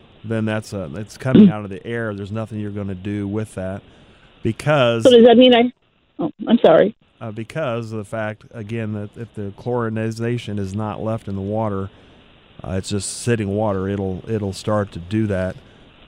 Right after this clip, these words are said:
Speaker 1: Um, but to filter the water, there's not anything. This is, I'm assuming, again, this is city water, right? You're in the city?
Speaker 2: It is, and we have
Speaker 1: Okay.
Speaker 2: a water softener as well in the
Speaker 1: Mm-hmm.
Speaker 2: house.
Speaker 1: Right.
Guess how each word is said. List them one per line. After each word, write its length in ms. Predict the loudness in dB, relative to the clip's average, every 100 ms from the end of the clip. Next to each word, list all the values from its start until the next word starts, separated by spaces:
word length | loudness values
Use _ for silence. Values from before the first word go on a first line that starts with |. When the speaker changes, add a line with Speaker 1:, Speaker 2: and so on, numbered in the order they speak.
| -8
Speaker 1:
Um, 640 | 0 2 4 2 0 -4 -8 _ _ _ -20 -20 -20 _ _ _ _ -4
but 200 | -2 0
to 100 | -4
filter 480 | -6 2 2 4 2
the 100 | 2
water, 500 | 2 4 2 2 0
there's 220 | 0 0
not 220 | 0 -2 -2
anything. 720 | 0 0 0 0 2 2 2
This 180 | 0 0
is, 140 | 0
I'm 160 | 0 0
assuming, 320 | 0 2 2
again, 260 | 2 2 0
this 180 | 0
is 120 | -4 -4
city 240 | -2 0
water, 260 | 0 -2 0
right? 200 | -2 -2
You're 260 | -2 -4 -6
in 120 | -4 -4
the 80 |
city? 360 | -2 -2 -2 -2 -4 -4 -4 -8 -20 -20 _ _ _ 6
Speaker 2:
It 120 | 10
is, 360 | 10 10 10 8
and 160 | 8 10
we 140 | 10
have 160 | 8 8
Speaker 1:
Okay. 60 |
Speaker 2:
a 40 | 8
water 320 | 8 8 6 6
softener 380 | 2 4 4
as 160 | 6 8
well 320 | 8 8 8
in 320 | 6 2 -2
the 60 | 6
Speaker 1:
Mm-hmm. 60 | 8
Speaker 2:
house. 340 | 8 6 4 0 -20 -14
Speaker 1:
Right. 260 | -12 -12